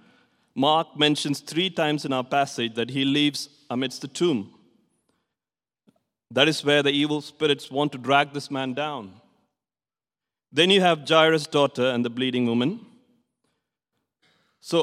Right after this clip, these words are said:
all of these groups of people, excluding the demon-possessed man, in one way or other could reach out to Jesus in their crisis. However, when it comes to the demon-possessed man, if you see in chapter four, verse thirty-five,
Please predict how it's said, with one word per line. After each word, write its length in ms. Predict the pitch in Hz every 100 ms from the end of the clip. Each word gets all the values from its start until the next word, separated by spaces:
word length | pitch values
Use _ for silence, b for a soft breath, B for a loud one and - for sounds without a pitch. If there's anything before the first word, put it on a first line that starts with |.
| -
all 220 | 165 233
of 120 | 208
these 480 | 170 151 - - - _ _ 131
groups 280 | 156 170
of 140 | 151 -
people, 580 | 175 165 123 104 107 _
excluding 680 | 123 - - 202 202 185 165
the 240 | 135 123
demon-possessed 720 | 120 147 147 135 139 135 -
man, 380 | 139 143 117 113 -
in 140 | 123 127
one 220 | 185 220
way 120 | 214
or 80 | 165
other 300 | 147 139 120
could 200 | - 135
reach 300 | 156 190 -
out 220 | 165 156
to 60 | 139
Jesus 640 | 139 135 98 110 - - _ _
in 100 | 120
their 120 | 120 120
crisis. 640 | 143 143 135 92 - - _ _ _ _ _ _ _ _ _ _
However, 420 | 143 190 196 165
when 100 | 156
it 140 | 147 -
comes 300 | 220 226 -
to 380 | 208 185 175
the 100 | 151
demon-possessed 600 | 151 170 160 156 135 131 135
man, 480 | 139 110 101 143 - _ _ _ _ _ _ _
if 200 | 135 147
you 100 | 175
see 280 | 156 - 214
in 100 | 196
chapter 320 | 165 180 -
four, 420 | 160 - 170 156 135
verse 140 | 131
thirty-five, 800 | - 135 131 104 95 101 -